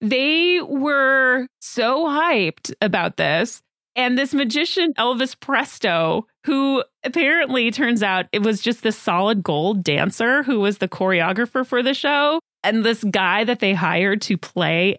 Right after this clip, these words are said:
Elvis Presto booked a Lee Jeans commercial and bailed three days before the game. So they were like, "Hey, choreographer, can you play this role?" And they were like, "Sure." There was no, like, singing of any Elvis songs or anything.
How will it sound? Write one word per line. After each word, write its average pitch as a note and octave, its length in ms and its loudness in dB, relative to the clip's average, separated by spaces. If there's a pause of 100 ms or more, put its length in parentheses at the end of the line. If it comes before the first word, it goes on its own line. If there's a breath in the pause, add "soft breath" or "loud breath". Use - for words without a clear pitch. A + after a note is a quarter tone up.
Elvis F#3+ 420 0
Presto G#3+ 640 -2
booked F#3 340 -4
a G3+ 60 0
Lee E3+ 240 0
Jeans E3 380 0
commercial A3+ 560 0
and F3 200 0
bailed F3 440 -2
three F3 220 -2
days D#3+ 260 0
before F3+ 260 -2
the E3 100 -2
game. E3+ 400 0
So A3 200 -2
they G3+ 160 0
were G#3 120 0
like, G3+ 280 0
"Hey, D4 180 0
choreographer, B3 880 0
can G#3+ 180 0
you G#3 500 0
play A3 480 0
this A3+ 260 -2
role?" G3 460 0
And C4 120 0
they C#4+ 60 0
were D#4 100 0
like, E4 220 -2
"Sure." G4 580 0 (140)
There A3+ 220 0
was A3 120 0
no, C4 120 0
like, A3+ 340 -2
singing G#3+ 680 0
of F#3 220 0
any F#3+ 300 0
Elvis F#3 320 0
songs F#3 400 0
or F3 80 0
anything. E3 560 0